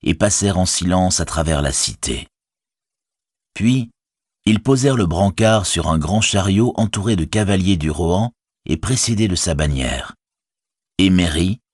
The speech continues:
en tant qu'écuyer du roi, monta dans le chariot et veilla sur les armes du roi.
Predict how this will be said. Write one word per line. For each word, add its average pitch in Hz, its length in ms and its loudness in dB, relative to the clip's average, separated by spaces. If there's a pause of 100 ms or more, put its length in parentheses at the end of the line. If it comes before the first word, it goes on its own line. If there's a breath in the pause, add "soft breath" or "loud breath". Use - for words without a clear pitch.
(240)
en 80 120 0
tant 85 180 -2
qu'écuyer 87 500 -2
du 62 120 -2
roi, 76 340 -2 (500)
monta 123 360 2
dans 104 120 2
le 92 80 2
chariot 82 560 -2 (360)
et 92 100 6
veilla 92 420 2
sur 82 200 -2
les 76 260 0
armes 73 300 0
du 60 120 -6
roi. 53 380 -6